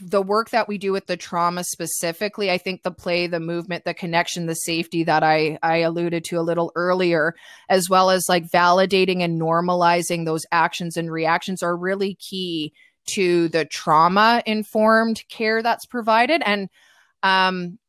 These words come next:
and that education piece, and this is where the book is really helpful, because I think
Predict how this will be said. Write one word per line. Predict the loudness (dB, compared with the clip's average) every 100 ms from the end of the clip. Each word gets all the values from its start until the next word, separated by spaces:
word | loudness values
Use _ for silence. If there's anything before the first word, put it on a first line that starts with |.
| -4
and | 0 2
that | 2 4
education | 2 0 -6 -6 -6 -6 -8 -8
piece, | -8 -6 -6 -6 -4
and | -2 -2
this | -4
is | -6 -4
where | -4
the | -2
book | -2 -2 -2
is | -4 -4
really | -4 -4
helpful, | 0 0 0 -4
because | -4 -4 -4 -2
I | -2
think | 0 0 2 -2